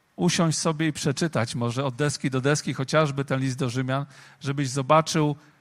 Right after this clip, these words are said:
jak apostoł Paweł wielokrotnie na różne sposoby wyłuskuje tą prawdę Ewangelii o tym, e,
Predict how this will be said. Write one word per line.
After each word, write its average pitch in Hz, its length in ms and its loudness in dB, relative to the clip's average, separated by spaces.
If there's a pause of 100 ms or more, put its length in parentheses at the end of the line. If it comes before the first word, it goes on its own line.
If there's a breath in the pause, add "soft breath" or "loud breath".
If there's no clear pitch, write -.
(340 soft breath)
jak 139 340 0
apostoł 151 400 0
Paweł 147 320 4
wielokrotnie 147 1080 0
na 117 160 -2
różne 151 280 2
sposoby 131 720 -4 (320 soft breath)
wyłuskuje 135 920 0
tą 131 180 -8
prawdę 135 500 0
Ewangelii 127 560 -2
o 127 100 -4
tym, 123 280 -4 (320 soft breath)
e, 113 340 -2